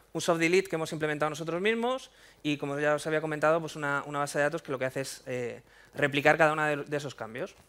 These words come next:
Y luego los permisos. El problema es que tenemos un sistema de permisos que es realmente doloroso.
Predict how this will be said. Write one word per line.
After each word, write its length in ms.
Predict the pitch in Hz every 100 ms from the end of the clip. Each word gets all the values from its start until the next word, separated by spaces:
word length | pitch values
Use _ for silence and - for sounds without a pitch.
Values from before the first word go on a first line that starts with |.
| _ _ _ _ _ _ _ - - - - -
Y 80 |
luego 180 | 156 165
los 80 | 202
permisos. 560 | 190 156 202 135 107 -
El 80 | 139
problema 220 | 147 180
es 40 |
que 120 | -
tenemos 200 | 190 196 214
un 60 | 190
sistema 260 | 185 196
de 60 | 185
permisos 380 | 180 185 196 -
que 180 | 165
es 240 | 170 - - - - - - -
realmente 420 | 156 165 175 180
doloroso. 540 | 170 147 151 165 110